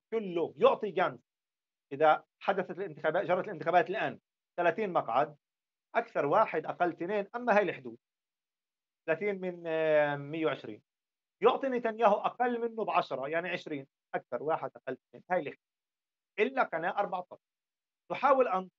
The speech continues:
تراضي نفسها وترفع معنويات مشاهدين اليمين، تعطي نتنياهو خمسة وعشرين مقعد، أكثر بخمسة من شو عنده ح-، باقي الاستطلاعات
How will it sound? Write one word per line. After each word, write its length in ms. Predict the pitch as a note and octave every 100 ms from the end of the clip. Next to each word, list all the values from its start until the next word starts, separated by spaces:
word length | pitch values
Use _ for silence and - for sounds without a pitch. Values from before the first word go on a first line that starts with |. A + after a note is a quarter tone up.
| _ F#3+
تراضي 360 | A#3+ A3+ E3+
نفسها 500 | E3+ F#3+ - E3+ F3+ _ _ _ -
وترفع 420 | C#3+ A3+ G#3 E3+
معنويات 540 | D#3 D3 D3 D#3 D#3+ C#3+
مشاهدين 380 | C#3+ B2+ A#2+ - _ _ _ _ _ _ _ B2+
اليمين، 340 | C#3+ D3+ A#2+ _ _ _ _ _ _ -
تعطي 260 | C4 B3+
نتنياهو 480 | A#3 G#3+ G3+ G#3+ F3+
خمسة 360 | E3 B3 B3 A#3+
وعشرين 360 | G3 G#3 A3+
مقعد، 480 | G3+ F#3 D3+ E3 D#3+ _ _ _ _
أكثر 300 | G3 - G#3
بخمسة 500 | G3 - G#3+ - B2 - _ _ _ _ D3
من 80 | D3
شو 180 | F3+
عنده 260 | D3+ C#3+ B2+
ح-، 120 | - - _ _ E3
باقي 200 | D#3+ D#3
الاستطلاعات 520 | - C#3 A2 A2